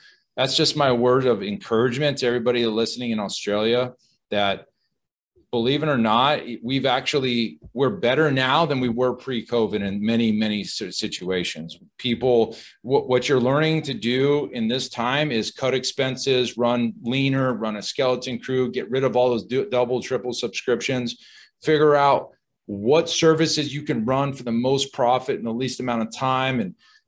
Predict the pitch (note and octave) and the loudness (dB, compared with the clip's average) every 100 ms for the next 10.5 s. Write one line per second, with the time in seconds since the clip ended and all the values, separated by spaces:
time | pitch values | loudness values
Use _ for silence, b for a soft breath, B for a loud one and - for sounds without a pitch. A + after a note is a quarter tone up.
0 | _ - D3+ D3 A#2+ C3+ C#3 C3+ B2+ C3 | _ 0 0 0 -2 0 2 4 4 2
1 | - C3 D#3 F#3 F3 E3 D#3 D3+ A#2 C3 | 2 4 6 6 4 0 0 0 0 -2
2 | D3 D#3+ E3+ A2+ A2+ C3 E3+ C3 A#2 A2+ | -2 0 -2 -2 -2 0 2 2 0 -2
3 | - D3+ D#3 C#3+ C#3+ D#3+ G3 F#3 - B2 | -2 -2 -2 -2 -4 -2 -2 -6 -8 -6
4 | B2 A#2 - A#2 C#3+ C#3+ D3+ D3 E3+ F#3+ | -4 -4 -4 -2 -2 -2 -2 2 4 2
5 | F3 C#3 C3+ A#2+ A2 B2+ D3+ E3+ E3+ D#3 | 2 -2 0 2 2 0 2 2 2 0
6 | - D#3 E3 G3+ A3 B2+ A#2 - D3 C#3+ | -2 -2 -2 0 -2 -4 -8 -6 0 0
7 | C3 A2+ B2+ A#2 A#2 A2+ A2 A#2 G#2 G2+ | 0 -2 -2 -2 0 0 -2 -2 -4 -4
8 | G#2+ G2+ - - B2+ C3 - A#2+ A2+ G2+ | -6 -4 -4 -4 -4 -6 -2 0 2 0
9 | F2+ - b b b F#2 A#2 G#2+ - A#2 | -2 -8 b b b -4 0 0 2 2
10 | G#2+ G#2+ G#2+ F#2 | 4 0 -2 -4